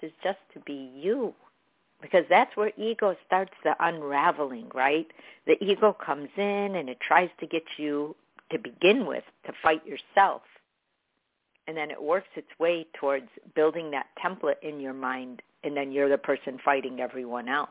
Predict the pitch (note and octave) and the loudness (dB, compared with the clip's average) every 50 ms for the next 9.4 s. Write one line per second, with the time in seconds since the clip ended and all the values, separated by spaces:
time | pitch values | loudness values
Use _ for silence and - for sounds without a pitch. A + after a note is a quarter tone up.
0 | - _ _ - D3 - - C3+ C3 - - - _ - - - - - _ - | -12 _ _ -8 -6 -2 -2 -2 -2 -4 -8 -20 _ -20 -20 -20 -20 -14 _ 2
1 | D3+ E3+ E3+ D3+ D3 D3+ D3+ C3+ C#3 C#3 C#3 C3+ B2+ - - C#3+ D3+ F3+ G3+ B3+ | 4 6 6 6 4 0 -10 -8 -8 -8 -10 -10 -12 -12 -6 2 4 4 4 4
2 | - - _ _ - - - C#3 C3+ C#3 C3 C#3+ C3 B2+ A#2+ A#2+ A#2+ A#2+ - - | 0 -14 _ _ -16 -8 -8 -8 -8 -8 -14 -16 -18 -18 -18 -18 -18 -18 -16 -14
3 | - - - - _ _ _ _ _ _ _ _ _ _ _ _ _ _ _ _ | -14 -14 -14 -18 _ _ _ _ _ _ _ _ _ _ _ _ _ _ _ _
4 | _ _ _ _ _ _ _ _ _ _ _ _ _ _ _ _ _ _ _ _ | _ _ _ _ _ _ _ _ _ _ _ _ _ _ _ _ _ _ _ _
5 | _ _ _ _ _ _ _ _ _ _ _ _ _ _ _ _ - D3+ D3+ - | _ _ _ _ _ _ _ _ _ _ _ _ _ _ _ _ -6 -6 -6 -6
6 | - - D3 - - - - - G#3+ D#4+ D#4 - - - - - _ - F3+ G3+ | -8 -18 -18 -18 -16 -8 0 2 2 2 2 -2 -6 -12 -12 -12 _ -4 -2 -2
7 | A3 - - - - F3 F#3 F#3 F#3 F3 E3+ E3 D#3+ D#3+ E3 F#3+ G#3 - D#3 - | -2 -4 -8 -10 -4 -2 -2 -2 -2 -4 -6 -6 -6 -6 -6 -6 -6 -8 -10 -12
8 | - - _ _ _ _ _ _ _ _ _ _ _ _ _ - - D#3+ - F3 | -18 -20 _ _ _ _ _ _ _ _ _ _ _ _ _ -20 -10 -2 2 2
9 | D#3 D#3+ G#3+ D#4 D#4+ - - | 2 4 2 2 2 2 -2